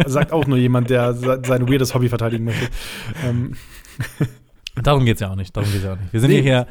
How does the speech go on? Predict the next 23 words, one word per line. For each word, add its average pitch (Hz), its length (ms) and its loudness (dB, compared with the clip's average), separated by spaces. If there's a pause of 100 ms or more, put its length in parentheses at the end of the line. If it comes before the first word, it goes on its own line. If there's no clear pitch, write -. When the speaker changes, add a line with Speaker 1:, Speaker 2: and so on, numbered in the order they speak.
(180)
Speaker 2:
wir 117 120 -2
sind 147 120 4
ja 147 80 4
hier 135 220 2
in 127 80 -2
Deutschland 165 440 4
und 143 140 0
da 120 80 4
werden 127 240 4
Klamotten 131 380 2
gekauft, 127 440 2
weil 113 120 2
sie 117 80 -2
praktisch - 420 -2
sind. 92 300 -8 (120)
Speaker 1:
Eben, 143 300 2
richtig. 120 460 -2
Und 127 220 0
Speaker 2:
Ja. 120 40 -6
Speaker 1:
Zipperhosen 151 680 0
sind 127 240 0
kein 131 180 0
Verbrechen. 117 460 -2